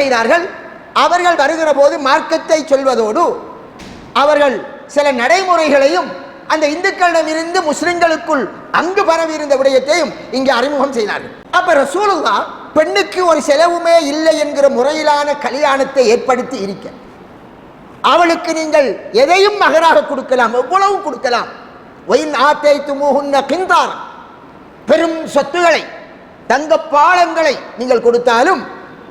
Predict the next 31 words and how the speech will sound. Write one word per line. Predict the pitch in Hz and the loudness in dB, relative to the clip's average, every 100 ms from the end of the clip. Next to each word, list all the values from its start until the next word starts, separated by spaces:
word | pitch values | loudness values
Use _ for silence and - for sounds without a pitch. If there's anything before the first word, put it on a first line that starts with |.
| - 190 | -8 -2
அதை | 226 233 220 | 0 0 0
நீங்கள் | 233 233 | -2 0
எடுக்கக்கூடாது. | 220 208 180 123 - - - - - - | -2 -4 -6 -8 -16 -20 -20 -20 -6 0
அவளோட | 233 214 196 | 2 2 0
வாழ்ந்துட்டு | 226 226 196 320 | -2 -2 -2 0
அதை | 269 | 2
அவளுக்கு | 262 240 | 0 -2
விட்டுருவான். | 202 185 - - - - - - | -10 -14 -16 -20 -20 -20 -20 -2
அது | 262 254 | 4 4
ஒரு | 277 294 | 4 2
நாளைக்கு, | 277 254 254 214 139 - - - - - - - 226 | 2 0 -4 -8 -8 -18 -20 -20 -20 -20 -20 0 2
ஒரு | 294 285 | 2 2
நாளைக்கு | 285 285 269 285 254 | 2 2 0 0 2
அவளோடு | 269 277 269 254 | 4 4 4 2
உறவுல | 277 277 247 220 | 2 2 0 0
தொடர்பு | 247 254 | 0 4
கொண்டாள் | 240 226 220 | 2 2 0
என்றால் | 226 320 262 - | 2 2 2 0
அதுல | 262 269 262 | 0 0 0
கை | 247 | -2
வைக்கப்படாது. | 220 240 220 156 - - 233 | 0 -2 -4 -8 -12 -6 2
அது | 285 | 2
அல்லாஹ் | 262 247 196 | 4 0 -2
சொன்னது. | 151 - - - - | -10 -16 -20 -20 -2
அப்ப | 320 294 | 0 2
இந்த | 339 349 | 2 2
மாதிரி | 311 262 247 | 2 2 0
சொல்லி | 247 233 | 0 0
இருக்க | 190 185 196 277 294 - - - - - - - - - - - | -4 -4 0 0 0 -4 -16 -18 -20 -20 -20 -20 -20 -20 -16 -2
என்ன | 269 277 | 2 4
நடக்குது? | 262 254 254 | 4 2 4